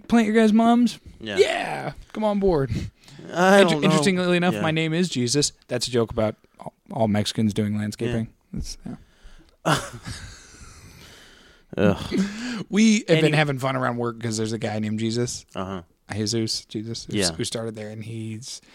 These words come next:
Speaker 2: I'm aware of the spelling and the pronunciation.
Speaker 1: Yeah. Well, he's not the greatest of workers.
Speaker 2: Mm-hmm.
Speaker 1: And so we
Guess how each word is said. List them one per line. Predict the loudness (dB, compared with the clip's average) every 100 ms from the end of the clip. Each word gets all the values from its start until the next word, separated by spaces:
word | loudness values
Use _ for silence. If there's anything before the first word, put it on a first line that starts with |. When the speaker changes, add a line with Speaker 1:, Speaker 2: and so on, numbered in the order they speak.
| -4
Speaker 2:
I'm | -2
aware | 4 4
of | 4
the | -2
spelling | 0 2 2 -2
and | -6
the |
pronunciation. | -8 -8 -6 -4 -4 -4 -4
Speaker 1:
Yeah. | -4 -4 -8 -4
Well, | 2 4 4
he's | 4 2
not | 0 -2 -2
the | 0
greatest | 2 4 2 -2 -8 -12 -8
of | -2
workers. | -2 -4 -8 -10 -18 -20 -16
Speaker 2:
Mm-hmm. | -14 -12 -14 -8
Speaker 1:
And | -4 -2 0
so | 2 4 6 4
we | 4 2 0 -2